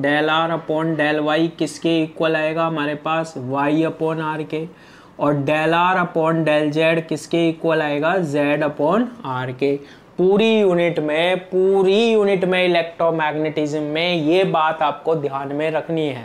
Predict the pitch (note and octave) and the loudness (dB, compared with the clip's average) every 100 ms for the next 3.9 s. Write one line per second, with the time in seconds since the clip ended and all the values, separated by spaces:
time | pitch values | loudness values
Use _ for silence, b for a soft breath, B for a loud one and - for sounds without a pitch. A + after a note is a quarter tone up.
0 | G2 - - - B B B B - C#3 | -16 -20 -20 -20 B B B B 0 2
1 | D#3+ F3+ D#3+ D#3 G#3 F3+ D#3+ D#3+ F3+ - | 2 2 2 2 4 2 2 2 2 2
2 | D3 D3+ D#3+ F3 F#3 G3 F3 D#3 D3 D3 | 0 0 0 0 0 0 2 2 0 -2
3 | C#3+ C#3 C3 B2 C3 B2+ A#2+ C#3+ | -2 -2 -2 -4 -6 -6 -6 -6